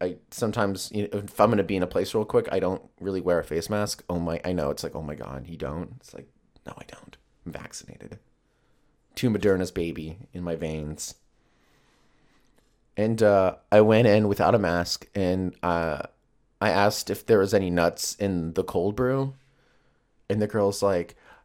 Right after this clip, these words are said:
"Can you put on a mask?" <laughs> I put on the mask. And then my, I asked my question, blah, blah, blah, blah, blah. And she's like, "What did you say?"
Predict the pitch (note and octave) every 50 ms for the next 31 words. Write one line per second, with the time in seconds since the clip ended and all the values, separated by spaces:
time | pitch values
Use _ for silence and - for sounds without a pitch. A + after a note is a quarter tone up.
0 | _ _ _ _ _ _ _ _ _ _ - E3 D3+ D#3 F3 F3 G#3+ G#3 G3 F#3+
1 | F#3 F3 C#3+ B2+ A2+ G#2 A2 A#2+ C3+ - - - - - - - - - B2+ -
2 | - - _ _ _ _ _ _ _ - _ _ G#2+ - - - _ G2+ G#2+ G#2
3 | - C#3+ A#2+ G#2+ G#2+ G2 F2 F2 F2 F2+ E2 E2+ F2 - - - - _ _ _
4 | _ - - - - _ _ _ - G#2 G#2+ G2+ G2 F2+ - - G2 F#2+ F#2 F#2
5 | - - F#2 F2 - - F#2 F#2 - - G#2 F#2+ F#2 F#2+ A#2+ D3+ F3+ G3 E3+ C3+
6 | C3 A#2 A2+ G2+ B2+ E3 E3+ E3 D#3+ F3+ F3+ F3 E3 D#3 D#3+ D#3+ C#3+ C3+ C3+ -
7 | B2 A2+ G#2+ G2+ A2 B2+ D3 E3+ E3+ D#3+ F3 F3+ - - F#3+ F3 F3+ F3 F3 F3+
8 | F#3